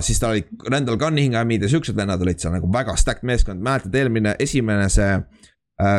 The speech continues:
story time'i osa ka, üheksakümmend kaheksa Minnesota Vikings, ma rääkisin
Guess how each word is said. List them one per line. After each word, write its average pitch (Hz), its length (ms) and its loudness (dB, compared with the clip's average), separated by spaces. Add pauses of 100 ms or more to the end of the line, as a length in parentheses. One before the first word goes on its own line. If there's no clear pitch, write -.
story 151 260 0
time'i 117 220 0
osa 151 180 0
ka, 139 140 -2 (400)
üheksakümmend 117 320 -2
kaheksa 123 180 -4
Minnesota 107 320 0
Vikings, 113 400 -4
ma 110 80 0
rääkisin 113 380 -4